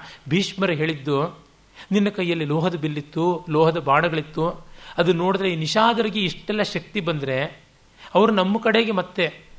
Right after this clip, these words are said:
ಕತ್ತಿ ಎತ್ತೋದಿಲ್ವಾ, ನಮ್ಮ ಪ್ರಭುತ್ವಕ್ಕೆ ಕುತ್ತಾಗೋದಿಲ್ವಾ? ಹಾಗಾಗಿ ಮತ್ತೆ ಅವ್ರಿಗೆ ನಾನು ನೇರವಾಗಿ ಹೇಳಬಾರ್ದು, ಯಾಕೆಂದ್ರೆ ಅವ್ರು ನಮಗೆ ಸಪ್ಲೈಯರ್ಸ್, ನಮ್ಮ ಸಬ್ ಡೀಲರ್ಸ್ ಅವರು,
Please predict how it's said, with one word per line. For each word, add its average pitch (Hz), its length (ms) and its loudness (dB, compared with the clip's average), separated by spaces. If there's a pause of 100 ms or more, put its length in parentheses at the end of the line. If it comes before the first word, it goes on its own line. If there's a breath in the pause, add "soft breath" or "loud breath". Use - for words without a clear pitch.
(420)
ಕತ್ತಿ 185 280 -4
ಎತ್ತೋದಿಲ್ವಾ, 143 800 -2 (260 loud breath)
ನಮ್ಮ 185 220 4
ಪ್ರಭುತ್ವಕ್ಕೆ 214 720 -2
ಕುತ್ತಾಗೋದಿಲ್ವಾ? 156 1160 0 (320 loud breath)
ಹಾಗಾಗಿ 127 640 2 (520 loud breath)
ಮತ್ತೆ 190 580 2
ಅವ್ರಿಗೆ 226 260 4
ನಾನು 202 240 2
ನೇರವಾಗಿ 240 400 6
ಹೇಳಬಾರ್ದು, 175 640 0 (340 loud breath)
ಯಾಕೆಂದ್ರೆ 196 320 2
ಅವ್ರು 170 140 4
ನಮಗೆ 175 180 -2
ಸಪ್ಲೈಯರ್ಸ್, 214 600 2 (680)
ನಮ್ಮ 180 140 -2
ಸಬ್ 165 280 -2
ಡೀಲರ್ಸ್ 196 380 4
ಅವರು, 131 280 -4